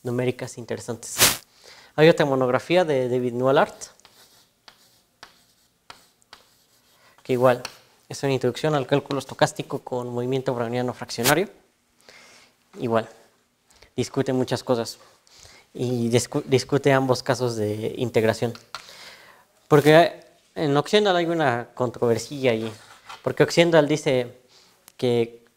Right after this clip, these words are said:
y muestra, de hecho, también en Mishura se muestra lo mismo, que para H menor a un medio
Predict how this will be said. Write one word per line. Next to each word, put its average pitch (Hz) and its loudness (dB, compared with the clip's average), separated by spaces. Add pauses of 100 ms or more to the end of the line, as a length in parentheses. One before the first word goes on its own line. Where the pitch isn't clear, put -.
(800)
y 135 6
muestra, 160 4
de 131 2
hecho, 139 -4 (800)
también 170 4
en 175 0
Mishura 151 -4 (240)
se 127 -8
muestra 123 -8
lo 110 -10
mismo, 123 -8 (380)
que 131 2 (320)
para 127 6
H 156 2
menor 135 2
a 135 4
un 127 -4
medio 143 4